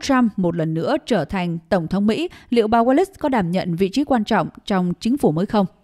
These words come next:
Theo thông tin từ những người trong cuộc, bà Susie Wallis đang liên hệ với trưởng văn phòng Tòa Bạch Ốc và giám đốc cơ quan mật vụ để tìm kiếm các tài sản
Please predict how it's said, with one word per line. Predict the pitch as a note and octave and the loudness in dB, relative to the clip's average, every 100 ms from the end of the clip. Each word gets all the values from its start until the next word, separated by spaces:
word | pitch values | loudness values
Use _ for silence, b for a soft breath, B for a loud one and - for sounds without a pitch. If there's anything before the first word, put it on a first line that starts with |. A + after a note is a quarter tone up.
| _ b b b | _ b b b
Theo | F#4 | -2
thông | F#4 E4+ | 0 2
tin | E4+ D#4+ | 2 0
từ | C#4+ B3 | 2 2
những | A3+ B3+ E4+ | 2 0 2
người | C4+ | 2
trong | - C4+ | 2 -2
cuộc, | B3+ G#3+ F3 - | 2 4 4 0
bà | F#3 E3 | -2 -2
Susie | E3 G3+ F#3+ F#3 | -2 -4 -2 0
Wallis | F3 F3 A#3 - | 0 0 -2 -6
đang | G3+ F#3+ F#3+ | -4 -2 0
liên | A#3 A#3+ | 0 2
hệ | A3+ | 0
với | F3 D4 | -2 -4
trưởng | - G#3 | -2 -2
văn | F3+ B3+ | 0 -4
phòng | A3+ G3 E3+ - | 0 -2 -2 -2
Tòa | D#3 | -2
Bạch | D#3 - | -2 -2
Ốc | F4 B B | -2 B B
và | G#3 G#3 G3 | -2 0 0
giám | G3 B3 | 0 0
đốc | F#4+ - | 0 0
cơ | B3 | -2
quan | - G3+ F#3+ | 0 -2 0
mật | F#3 - | -2 -2
vụ | F#3 - b b | -4 -4 b b
để | G#3+ | -2
tìm | G3+ A#3 A3 | 0 -2 0
kiếm | A3+ C#4 | 0 0
các | G4+ - | -4 -6
tài | - G3 | -2 -2
sản | - F#3 | -2 -4